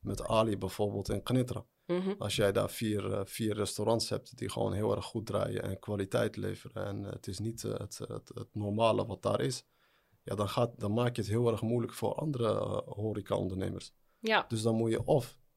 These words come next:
Speaker 1: je moet, eh, je moet, eh, echt go-, heel goed je best doen en, en mee gaan concurreren. Ja, of je wordt uitgeschakeld.
Speaker 2: Klopt.
Speaker 1: Weet je? En je we-, je kent, eh, ik bedoel, jij kent de Marokkaanse men-, mentaliteit. Ik investeer geld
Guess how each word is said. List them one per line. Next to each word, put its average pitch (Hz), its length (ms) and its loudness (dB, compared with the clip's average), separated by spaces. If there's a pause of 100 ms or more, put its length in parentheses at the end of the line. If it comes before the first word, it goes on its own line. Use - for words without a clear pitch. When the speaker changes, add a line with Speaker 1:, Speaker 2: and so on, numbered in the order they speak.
(140)
Speaker 1:
je 110 120 -2
moet, 110 260 0
eh, 107 240 2 (100)
je 110 100 -4
moet, 104 260 0
eh, - 120 0 (100)
echt - 200 -6
go-, - 120 -8
heel 117 160 2
goed 113 180 -2
je 104 80 -6
best 101 220 0
doen 107 180 -2
en, 101 300 -4
en 101 140 -4
mee 120 140 2
gaan 123 180 0
concurreren. 135 680 -2 (480)
Ja, 120 120 4
of 151 220 2
je 127 80 2
wordt 110 220 0
uitgeschakeld. - 760 -2 (380)
Speaker 2:
Klopt. - 460 -10
Speaker 1:
Weet 107 220 0
je? 180 220 -6
En 120 140 2
je 113 120 4
we-, 123 220 2
je 117 160 4
kent, 151 300 2
eh, 107 120 0
ik 104 120 -2
bedoel, 110 400 -2
jij 110 180 2
kent 113 220 0
de - 60 -4
Marokkaanse 104 540 2
men-, 107 360 0
mentaliteit. 110 680 0
Ik - 180 -6
investeer 107 520 0
geld 160 380 2